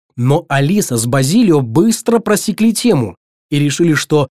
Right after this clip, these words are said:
побираясь в виде животных, они бесплатно соберут все медики. Так и вышло. А Карабас тогда из-за денег чуть не свихнулся, потом эмигрировал куда-то на север. Долго скитался, потом, кажется,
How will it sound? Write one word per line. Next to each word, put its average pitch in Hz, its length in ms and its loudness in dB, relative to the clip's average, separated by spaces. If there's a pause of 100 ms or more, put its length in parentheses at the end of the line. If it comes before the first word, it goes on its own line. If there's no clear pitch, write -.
(100)
побираясь 147 760 0
в 123 40 -6
виде 127 360 -2
животных, 127 720 -2
они 165 260 2
бесплатно 139 720 -2
соберут 208 440 0
все 165 220 -2
медики. 175 520 -2 (600)
Так 131 180 -4
и 180 60 2
вышло. - 340 -2 (540)
А 160 180 0
Карабас 175 540 0
тогда 139 300 0
из-за 139 140 0
денег 190 280 2
чуть 233 200 0
не 254 120 4
свихнулся, 160 880 0 (280)
потом 185 400 0
эмигрировал 170 640 2
куда-то 170 240 0
на 165 120 2
север. 110 380 -4 (400)
Долго 147 480 2
скитался, 170 760 -2
потом, 143 340 0
кажется, 165 540 0